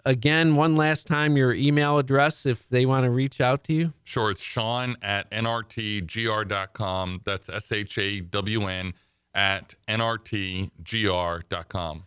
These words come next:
Speaker 1: Excellent. Well, Sean, thank you so much. And, uh, you know, I, I tell you, in, in the audience, those of you that are looking for a job, taking that sales approach,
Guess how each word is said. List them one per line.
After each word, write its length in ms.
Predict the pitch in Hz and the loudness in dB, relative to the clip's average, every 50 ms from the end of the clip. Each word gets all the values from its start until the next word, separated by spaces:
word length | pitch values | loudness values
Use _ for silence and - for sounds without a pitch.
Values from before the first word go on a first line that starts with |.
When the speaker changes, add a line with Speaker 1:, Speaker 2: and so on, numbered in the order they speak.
| _ _ - | _ _ 0
Speaker 1:
Excellent. 400 | - 139 139 - 143 131 113 92 | 2 2 4 4 2 2 2 4
Well, 160 | 113 123 120 | 4 2 2
Sean, 520 | 113 - - 165 160 170 175 170 170 156 | 2 2 2 2 4 4 4 4 4 2
thank 320 | 143 - 160 160 165 151 - | 2 2 2 2 2 2 2
you 100 | 151 139 | 0 0
so 260 | - - - 143 139 | 2 2 2 4 4
much. 460 | 139 131 127 123 110 95 - - - | 4 4 4 4 2 0 -2 -2 0
And, 420 | 120 117 117 117 117 117 117 117 120 | 2 2 4 4 4 4 4 4 4
uh, 280 | 117 120 120 117 113 101 - _ _ _ _ _ _ - | 4 4 4 4 2 0 -4 _ _ _ _ _ _ 0
you 120 | - 156 | 4 4
know, 100 | 160 147 | 6 6
I, 180 | 147 147 143 - - | 6 4 4 2 0
I 140 | - 156 160 | 0 0 0
tell 200 | 156 - 180 170 | 2 4 4 6
you, 160 | 170 156 147 | 6 6 6
in, 200 | 143 147 151 165 160 | 6 6 4 2 0
in 220 | - 165 170 170 | 0 0 2 4
the 180 | 170 165 160 156 | 4 6 6 8
audience, 680 | 160 170 180 180 180 180 175 165 - - - - - - _ _ _ _ | 8 6 6 6 4 2 2 0 -4 -8 -12 -14 -16 -18 _ _ _ _
those 220 | 123 135 151 170 156 | 2 4 6 6 4
of 60 | 151 | 4
you 140 | 165 160 160 | 4 4 6
that 120 | 156 151 | 6 6
are 140 | 139 135 127 | 6 6 6
looking 380 | 123 135 151 151 - 165 151 139 | 4 4 2 2 2 0 -2 0
for 220 | - - 147 143 | 0 0 0 0
a 40 | 143 | 0
job, 520 | 127 - 143 135 139 143 143 143 135 135 - _ _ _ _ _ _ _ - | 0 2 4 4 6 6 4 4 2 0 -6 _ _ _ _ _ _ _ 0
taking 380 | - 175 170 170 196 190 170 | 2 2 2 4 4 4 4
that 200 | 160 156 143 - | 4 2 0 -2
sales 520 | - - - - 156 151 151 156 156 139 135 | -6 -8 -2 2 4 6 6 4 4 2 -2
approach, 640 | 123 - - - 143 143 143 147 - - - - | -4 -4 0 2 4 4 4 2 0 -6 -16 -20